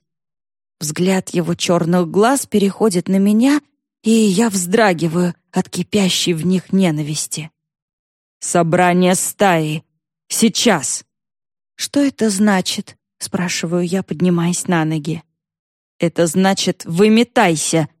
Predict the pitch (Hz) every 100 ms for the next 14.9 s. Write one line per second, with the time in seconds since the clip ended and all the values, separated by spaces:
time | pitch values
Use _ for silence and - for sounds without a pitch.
0 | _ - 170 165 160 139 - - 180 175
1 | - 165 151 151 160 _ _ _ _ _
2 | _ _ - 190 185 151 156 - _ _
3 | _ - 202 - - 277 240 220 214 226
4 | 214 - - 190 131 - _ _ _ _
5 | _ _ _ _ _ - 233 220 220 -
6 | 214 - 202 202 202 214 214 302 - -
7 | 180 185 202 208 202 208 220 175 - 196
8 | 220 226 214 - 180 170 - _ _ _
9 | - 190 196 190 - 196 190 202 196 185
10 | 190 190 202 208 - 202 - - 165 156
11 | 175 160 170 185 175 170 - 180 165 151
12 | 143 165 - _ _ _ _ _ - 277
13 | 269 277 277 262 180 160 175 - 185 208
14 | 262 269 _ _ _ _ 202 190 190